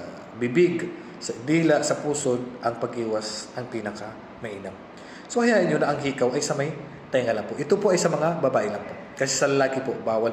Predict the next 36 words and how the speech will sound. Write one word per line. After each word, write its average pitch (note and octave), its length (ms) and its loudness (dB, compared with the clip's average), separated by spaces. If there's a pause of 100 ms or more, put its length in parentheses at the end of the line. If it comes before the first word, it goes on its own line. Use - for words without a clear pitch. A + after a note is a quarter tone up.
po A2+ 80 -8
tayo A2+ 240 0
magpalagay G2+ 480 -6
ng G2 160 -12
hikaw. D#3+ 480 2 (480)
Pinag-, A#2+ 480 -2
ang A2+ 80 -4
hatol A#2 320 0
sa - 160 -8
paglalagay A2 400 -2
natin G#2+ 240 -6
ng G#2+ 80 -8
hikaw B2+ 160 0
ay A2+ 80 2
panggagaya A2+ 480 0
sa F3 160 0
mga E3 80 2 (160)
babae. B2 240 4 (400)
Pangalawa B2+ 480 4 (320)
ay B2+ 560 0 (320)
ginagawa C#3+ 320 4
ng C3+ 160 2
mga C3 160 4
lalaki A#2+ 240 2
na A#2 80 -4
nagpapahikaw A#2+ 640 0
ng A2+ 80 -6
isa B2+ 160 0
lang A#2 80 0
dito, A#2+ 480 0
tapos A2 400 -4
may, A#2 160 -2 (160)
may A#2 80 0
hikaw A#2 320 0
pa A#2+ 80 4
dito, D3+ 320 4